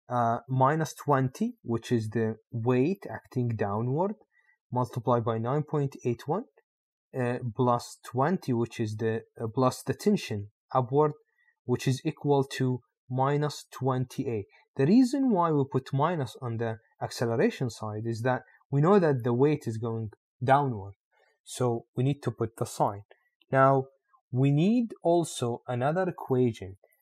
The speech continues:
and that equation we can, uh, obtain, obtain it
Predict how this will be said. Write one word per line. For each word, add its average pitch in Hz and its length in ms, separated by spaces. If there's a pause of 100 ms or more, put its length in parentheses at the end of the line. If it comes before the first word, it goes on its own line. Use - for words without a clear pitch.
and 127 180
that 202 220
equation 156 600
we 139 140
can, 147 400 (480)
uh, 135 280 (160)
obtain, 185 640 (180)
obtain 196 560
it 98 220